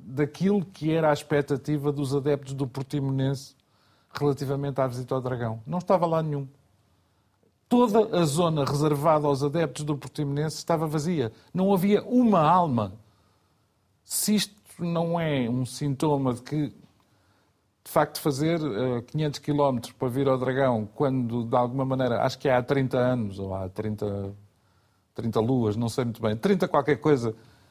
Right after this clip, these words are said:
que o, que o Portimonense não consegue roubar um pontinho ao Futebol Clube do Porto, pronto.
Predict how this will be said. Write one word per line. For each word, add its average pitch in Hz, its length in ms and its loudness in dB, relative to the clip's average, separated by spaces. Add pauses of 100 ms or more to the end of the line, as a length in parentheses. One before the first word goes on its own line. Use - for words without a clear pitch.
(120)
que 165 120 0
o, 151 80 4
que 151 280 -4
o 151 60 2
Portimonense 151 680 0
não 160 140 -2
consegue 165 400 0
roubar 151 520 4
um 131 120 2
pontinho 151 600 0
ao 117 60 0
Futebol 135 320 0
Clube 135 180 -4
do 135 100 -2
Porto, 151 420 -4 (400)
pronto. 180 260 -8